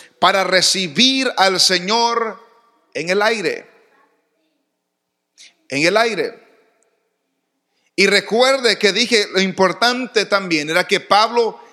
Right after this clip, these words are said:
esperaba eso en su vida. Es algo eminente.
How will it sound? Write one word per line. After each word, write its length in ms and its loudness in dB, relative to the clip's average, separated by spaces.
esperaba 640 2
eso 360 0
en 200 -2
su 220 -2
vida. 560 -6
Es 200 0
algo 640 0
eminente. 760 -2